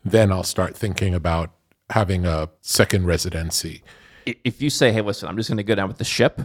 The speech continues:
Speaker 2: no matter what happens," I guess you don't need to do it. But I'll tell you, we saw this during the pandemic. We had people who were watching us for years, and they said, "Okay, this is kind of fun." My friend calls it, he's like, "Your business is kind of like a romance novel for men." A lot of people watch it, and they're just like,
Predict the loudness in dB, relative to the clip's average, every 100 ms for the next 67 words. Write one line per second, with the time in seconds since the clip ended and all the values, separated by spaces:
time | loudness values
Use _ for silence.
0 | -6 -4 -2 0 0 -2 -2 0 -2 -4
1 | -8 -10 -6 -6 -4 -6 -6 -10 -12 -12
2 | -12 -12 -16 _ _ _ _ _ _ -4
3 | 0 0 0 4 4 2 -8 -14 _ -2
4 | -2 2 0 0 -4 -4 -4 -2 -4 0
5 | 0 0 -8 _ _ -2 -2 -2 -2 0
6 | 2 2 0 -4 -6 -8 -8 -4 -2 0
7 | -2 -4 -4 -2 2 4 4 2 0 -2
8 | 0 0 0 0 2 2 2 4 4 6
9 | 6 6 4 -2 _ _ -2 -2 2 2
10 | 6 4 2 -6 -2 2 2 4 4 6
11 | 6 6 2 0 0 2 2 -2 -4 -6
12 | -6 -10 -18 _ _ _ _ _ _ _
13 | _ 4 4 2 4 4 6 6 4 2
14 | 2 2 2 0